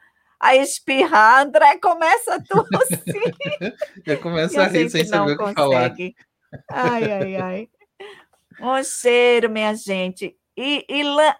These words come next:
Speaker 1: é, Liane, Liane que disse que quer também ajudar ao grupo, faz contato com a Valdinha Xavier, meu amor. Faz contato com a Valdinha,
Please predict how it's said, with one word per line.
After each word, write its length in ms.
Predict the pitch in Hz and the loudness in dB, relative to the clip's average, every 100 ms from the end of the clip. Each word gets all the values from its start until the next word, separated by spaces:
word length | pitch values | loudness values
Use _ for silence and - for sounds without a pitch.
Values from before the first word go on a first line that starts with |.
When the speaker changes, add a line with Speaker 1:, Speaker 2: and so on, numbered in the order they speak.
| - | -2
Speaker 1:
é, 280 | 233 214 | -2 -2
Liane, 760 | 208 277 320 302 320 320 254 226 | -2 0 2 4 4 2 0 -2
Liane 500 | 240 294 269 262 240 | -4 0 0 0 -2
que 100 | 247 | -6
disse 240 | 226 269 | -8 -8
que 120 | 220 | -8
quer 200 | 220 240 | -4 -4
também 380 | 240 262 226 220 | -2 -2 -2 -2
ajudar 600 | 208 214 190 185 - 226 190 _ _ _ _ _ _ _ _ | -4 -4 -8 0 2 2 -4 _ _ _ _ _ _ _ _
ao 180 | - 196 | 2 2
grupo, 500 | 202 226 285 - 247 | 2 2 2 0 -2
faz 300 | 233 277 320 | 2 2 2
contato 500 | 320 320 311 294 294 | -2 -2 2 2 2
com 80 | - | -2
a 80 | 269 | -2
Valdinha 760 | 262 240 233 262 269 277 254 | 0 0 0 -8 -10 -6 -6
Xavier, 600 | 240 - 220 220 220 247 | -6 -8 -6 -4 -2 0
meu 200 | 240 202 | 0 -2
amor. 340 | 165 151 - - | -4 -6 -12 -16
Faz 240 | - 202 - | -8 -8 -6
contato 480 | 247 240 226 220 - | -8 -4 -2 -2 -2
com 80 | |
a 60 | 214 | -6
Valdinha, 760 | 208 180 185 - 196 233 247 | -2 -2 -2 -10 -10 -6 -8